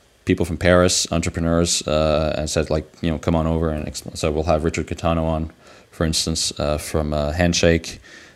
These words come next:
Uh, we'll have the founder of, uh, the Yallet wallet and, um, and, uh, a guy who works for Paymium.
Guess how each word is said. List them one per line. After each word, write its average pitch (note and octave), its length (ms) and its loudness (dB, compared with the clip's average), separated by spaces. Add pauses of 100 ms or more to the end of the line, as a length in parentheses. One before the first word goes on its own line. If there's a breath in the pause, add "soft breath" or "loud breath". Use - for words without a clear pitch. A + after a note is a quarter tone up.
(160)
Uh, C#2 600 -2
we'll D#2+ 220 -2
have D#2 80 2
the D#2+ 80 -4
founder D#2+ 360 2
of, D2+ 160 -2
uh, D2 180 0
the C#2+ 160 -4
Yallet E2 320 8
wallet E2 440 2
and, C#2+ 340 -6
um, C#2 480 -4 (1500 soft breath)
and, D2+ 380 -2
uh, D#2 200 2
a D#2 60 4
guy D#2 160 8
who D#2+ 60 4
works E2 180 4
for F#2 80 2
Paymium. F2 460 6